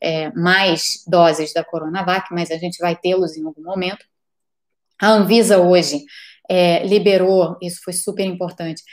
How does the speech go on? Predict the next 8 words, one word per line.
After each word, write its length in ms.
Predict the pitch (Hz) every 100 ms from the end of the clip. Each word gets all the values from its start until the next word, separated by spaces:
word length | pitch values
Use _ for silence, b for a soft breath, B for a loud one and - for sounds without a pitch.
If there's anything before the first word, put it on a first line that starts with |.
| B B
essa 280 | 185 180 208
liberação 680 | 185 180 180 175 - 175 175
pra 240 | 175 170
uso, 600 | 175 175 165 165 156 151 _
é, 260 | 170 165 160
pra 300 | - 170 160 -
fabricação 580 | 180 170 175 170 - 180
brasileira 640 | 175 170 170 170 165 156